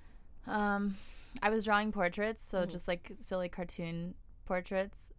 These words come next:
Speaker 1: and then it turned into, um, I think I was doing, I think I did the squares, and then the
Speaker 2: Yeah.
Speaker 1: squares were, like, also portraits, and then I think it turned into, like, squiggly lines.
Speaker 2: <laughs>
Speaker 1: And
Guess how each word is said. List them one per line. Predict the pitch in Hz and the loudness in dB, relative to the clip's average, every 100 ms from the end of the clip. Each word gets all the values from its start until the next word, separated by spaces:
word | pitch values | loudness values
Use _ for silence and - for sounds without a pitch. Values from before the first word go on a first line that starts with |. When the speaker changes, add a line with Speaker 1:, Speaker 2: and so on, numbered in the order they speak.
| - | -8
Speaker 1:
and | 185 175 | -4 -2
then | 175 170 | 0 -2
it | 165 - | -4 -6
turned | 185 170 170 | -4 -2 -2
into, | 170 170 165 - - 170 165 160 160 165 - - - - - - | -4 -4 -4 -6 -6 -4 -4 -4 -6 -8 -12 -16 -16 -16 -16 -8
um, | 180 175 175 180 180 208 185 - - - - - | -4 -4 -6 -10 -10 -10 -12 -16 -18 -18 -14 -8
I | 202 | -4
think | 233 240 | -4 -4
I | |
was | 294 277 | -4 -6
doing, | 226 214 208 202 - | -4 -2 -4 -6 -6
I | 196 | -2
think | 285 | 0
I | 320 | 0
did | 240 | 0
the | 202 | -2
squares, | 190 - 165 - - - | -6 -6 -6 -6 -8 -6
and | 175 | -4
then | 170 | -4
the | 170 | -4
Speaker 2:
Yeah. | 175 | -6
Speaker 1:
squares | 165 165 170 | -6 -6 -6
were, | 160 | -8
like, | 160 | -6
also | 156 - - - | -4 -6 -8 -6
portraits, | 185 175 - - | -6 -6 -10 -10
and | 180 | -8
then | 175 | -6
I | 175 | -6
think | 175 | -8
it | 170 | -8
turned | 175 165 | -8 -8
into, | 165 | -10
like, | - | -12
squiggly | - - - - - | -12 -12 -12 -10 -10
lines. | - - 190 | -10 -8 -6
Speaker 2:
<laughs> | |
Speaker 1:
And | 196 | -4